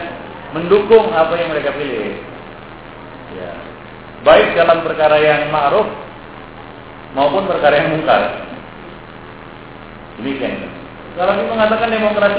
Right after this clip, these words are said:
bukan Islam, saya katakan, benarkah ini? Hah? Kalau benar, ya, apa salahnya? <laughs> Kalau ini apa, Pak? Soalnya kan kemarin kita bahas apa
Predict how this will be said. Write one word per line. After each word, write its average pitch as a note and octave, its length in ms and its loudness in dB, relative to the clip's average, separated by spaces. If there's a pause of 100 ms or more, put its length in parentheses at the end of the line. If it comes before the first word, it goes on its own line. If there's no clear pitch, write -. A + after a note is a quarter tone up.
bukan G3+ 240 0
Islam, F3+ 240 4 (560)
saya D#3 160 -2
katakan, F#3+ 400 4
benarkah A#3+ 400 4
ini? D3 180 -2 (2500)
Hah? D#3+ 160 2 (1300)
Kalau D3+ 160 0
benar, G3+ 240 2 (560)
ya, A#2+ 320 -2 (320)
apa E3 240 2
salahnya? A#3+ 400 4 (640)
<laughs> F#3 580 8
Kalau D3 160 10
ini D3+ 140 4
apa, F3+ 240 10
Pak? C#3+ 220 8 (520)
Soalnya D#3 320 10
kan A3 120 2 (200)
kemarin D3+ 400 4
kita F#3 120 0 (120)
bahas D#3+ 220 4
apa D#3 180 4